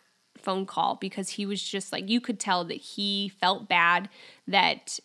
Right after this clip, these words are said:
it didn't show up and that he had kind of given us the all clear, and we were all, my family, me, my friends, we had all felt like,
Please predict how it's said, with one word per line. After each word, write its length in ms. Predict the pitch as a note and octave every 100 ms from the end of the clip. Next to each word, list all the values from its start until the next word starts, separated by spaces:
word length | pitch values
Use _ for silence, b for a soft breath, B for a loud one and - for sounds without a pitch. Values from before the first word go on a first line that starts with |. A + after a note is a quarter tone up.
| _
it 140 | - F#3+
didn't 260 | F#3+ G#3
show 260 | - - A3
up 200 | F#3+ F#3+
and 120 | F#3+
that 120 | F3+
he 180 | G3 G3+
had 180 | G3 F#3+
kind 220 | - F#3+
of 140 | F#3+ F3+
given 240 | F#3+ F#3
us 160 | F#3+ -
the 100 | -
all 200 | F#3+ G3
clear, 440 | - G3 F#3 F#3
and 100 | F3
we 120 | F3+
were 160 | F#3 F#3
all, 260 | F#3 F#3+
my 180 | F3+ -
family, 600 | F#3+ A3 G#3+ G#3 G3 F#3+
me, 320 | F#3+ G3+ G#3 G3
my 160 | F3+
friends, 380 | F#3 G3 F#3+ F#3+
we 80 | F#3+
had 120 | F#3+
all 160 | - F#3+
felt 260 | F#3+ F#3 -
like, 280 | D3+ -